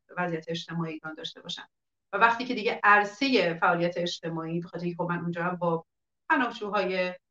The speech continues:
افغانستانی به خصوص که اون موقع فرزندانشون اجازه کار کردن نداشتن و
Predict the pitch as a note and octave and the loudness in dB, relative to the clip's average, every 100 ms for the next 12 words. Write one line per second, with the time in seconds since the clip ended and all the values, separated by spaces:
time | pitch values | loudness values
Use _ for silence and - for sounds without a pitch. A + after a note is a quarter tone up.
0 | _ _ - G#3+ - - F#3 F#3 F#3+ - | _ _ 2 2 0 0 2 0 -4 -4
1 | F3 F#3+ G3+ G3+ - F3+ - F3 - E3+ | -2 -2 -2 -4 -8 -12 -12 -10 -6 -2
2 | E3+ E3+ F3 G3+ F#3+ E3+ E3 E3+ E3+ F#3 | 0 -2 -2 -4 -6 -4 -2 -2 -4 -6
3 | E3+ E3 E3 E3+ - E3 E3+ E3 E3 E3+ | -6 -6 -6 -6 -4 -6 -4 -6 -4 -2
4 | F3 G3 G3+ - F3+ F3 | -2 -2 -2 -4 -6 -4